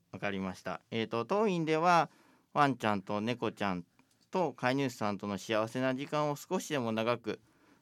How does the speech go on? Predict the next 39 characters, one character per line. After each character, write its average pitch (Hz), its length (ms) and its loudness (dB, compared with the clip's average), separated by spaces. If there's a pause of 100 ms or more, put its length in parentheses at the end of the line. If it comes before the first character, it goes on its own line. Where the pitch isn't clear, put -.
過 117 80 -10
ご 117 120 -2
せ 120 140 0
る 120 120 0
よ 123 160 0
う 117 60 -2
に 143 120 -2
サ 123 140 -6
ポ 120 160 -4
ー - 20 -2
ト 117 120 -6
し - 80 -14
て 120 100 -4
い 113 60 -6
く、 127 320 -6 (180)
い - 60 -10
き 120 60 -10
た 113 120 2
い 101 40 -2
と - 60 -8
思 101 140 -2
っ 104 60 -6
て - 100 -4
お 101 80 -2
り 107 80 -4
ま 135 160 0
す。 - 120 -18 (460)
新 123 240 -2
し 117 80 -12
く 117 120 -6
シ 139 140 -6
ニ 131 140 0
ア 120 80 2
に 117 240 -2 (600)
力 117 360 0
を 110 120 -2
入 117 120 -2
れ 113 80 0
て、 120 340 -2